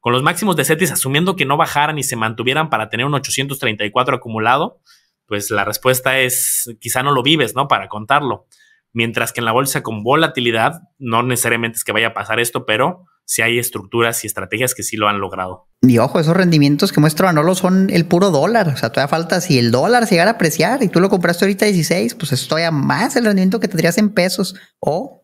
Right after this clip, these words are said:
Speaker 2: si baja, pues sería menor. Entonces, creo yo que es un instrumento definitivamente muy superior, Manolo, a comprar dólares. Mejor invertir en algo dolarizado, que si le va bien a lo que compras, si compras buenos activos, con el largo plazo te van a ir dando buenos resultados.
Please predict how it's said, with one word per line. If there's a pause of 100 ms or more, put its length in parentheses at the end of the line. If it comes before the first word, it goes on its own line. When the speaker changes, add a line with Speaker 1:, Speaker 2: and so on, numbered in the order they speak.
(120)
Speaker 2:
si
baja,
pues
sería
menor. (560)
Entonces, (380)
creo
yo
que
es
un
instrumento (420)
definitivamente
muy
superior,
Manolo,
a
comprar
dólares.
Mejor
invertir
en
algo
dolarizado, (420)
que
si
le
va
bien
a
lo
que
compras,
si
compras
buenos
activos, (340)
con
el
largo
plazo
te
van
a
ir
dando
buenos
resultados.